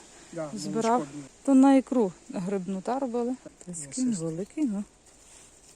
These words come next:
Speaker 2: Дивись, Вася каже, тут гриби є, а я ні одного не бачу. От дивлюся туди, він каже, «Дивися».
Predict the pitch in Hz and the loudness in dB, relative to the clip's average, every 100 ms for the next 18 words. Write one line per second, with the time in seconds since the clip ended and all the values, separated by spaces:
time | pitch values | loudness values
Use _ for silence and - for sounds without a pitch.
0 | _ _ _ _ _ _ _ _ - - | _ _ _ _ _ _ _ _ -20 -18
1 | 170 185 - 190 - 196 208 202 202 196 | -12 -10 -8 -6 -6 0 0 2 4 4
2 | 214 233 220 190 196 196 196 175 180 185 | 6 8 8 6 2 2 0 -2 -2 -4
3 | 180 180 185 - - _ - 185 - 190 | -4 -8 -12 -14 -20 _ -10 -10 -8 -2
4 | 180 190 233 285 294 202 190 180 185 196 | 0 4 4 4 2 4 6 6 6 6
5 | 190 196 175 | 6 6 4